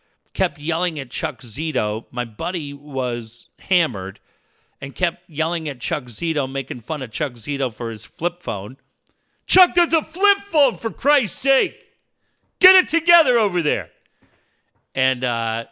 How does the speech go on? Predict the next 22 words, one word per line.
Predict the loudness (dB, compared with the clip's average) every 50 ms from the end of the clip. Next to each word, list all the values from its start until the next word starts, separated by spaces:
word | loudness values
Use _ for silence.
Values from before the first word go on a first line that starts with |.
| _ _
Aaron | -2 0 0 -2 -4
Creasy's | -6 -4 -4 -4 -4 -4 -6 -6 -6 -6 -8 -8 -12 -14 -18 _ _ _ -18 -6
dying | -2 0 0 0 0 -2 -4 -8 -10
'cause | -12 -12 -12 -8 -6
we | -4 -2
were | 0 0
all | 0 0 0 -2
there. | -2 -2 -2 -2 -4 -6 -8 _ _ _ _ _ _ _ _ _
But | -2 -2 -2 -2 -2 -6 _ _
for | _ -4 -2 0 0 0
that | 0 -2 -2 -4 -4 -8
fight, | -12 -10 -6 -4 -4 -2 -4 -4 -6 -8 -12 -18 _ _ _ _ _ _ _ _ _ _ _ _ _ -4
Aaron | -2 0 0 0 0 -2 -2 -4 -6 -8 -14 _ -6
and, | -4 -2 -2 -2 -4 -6 -8 -10 -14 _ -6
uh, | -4 -4 -4
Dan | -4 -4 -2 -2 -2 0 -2 -2 -4 -6 -8 -12 -16 _ _ _ _ _ _ _ _ _ _ _ _ _ _ _ _ _
had | -8 -4 -2 -2 0 0 -2 -2 -4 -6
him | -10 -10 -6 -4 -2 -2 -2 -4 -6 -10 -12
wear | -6 -2 0 0 2 0 -2 -4
Clinch | -6 -6 -6 -6 -4 -6 -6 -4
Gear | -2 -2 -2 -2
Radio | -2 -2 -2 -2 -2 0 0 0 2 2 0 0 -2 -4